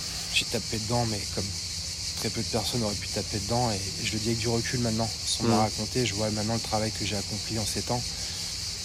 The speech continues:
Speaker 1: Ouais, j'ai, de deux mille treize où je suis revenu à deux mille quinze, deux mille seize, ça a été trois grosses années où, où j'ai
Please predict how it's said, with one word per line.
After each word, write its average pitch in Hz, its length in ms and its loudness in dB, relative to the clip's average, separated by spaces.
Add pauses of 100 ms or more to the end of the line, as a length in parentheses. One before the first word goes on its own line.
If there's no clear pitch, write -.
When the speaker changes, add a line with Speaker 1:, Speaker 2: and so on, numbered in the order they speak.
(720)
Speaker 1:
Ouais, - 100 0 (200)
j'ai, 98 140 2 (1200)
de 104 60 -2
deux 101 100 -2
mille 110 160 2
treize 123 320 2
où 113 40 -2
je 104 60 0
suis - 100 0
revenu 117 440 4
à 98 100 0 (540)
deux 113 80 2
mille 107 220 0 (120)
quinze, 123 260 2
deux 107 60 2
mille 104 160 0
seize, 117 300 4
ça - 120 2
a - 20 0
été 85 100 -2 (120)
trois 110 140 0
grosses 104 300 2
années 98 240 -2
où, - 1120 -4
où - 20 -2
j'ai 95 260 0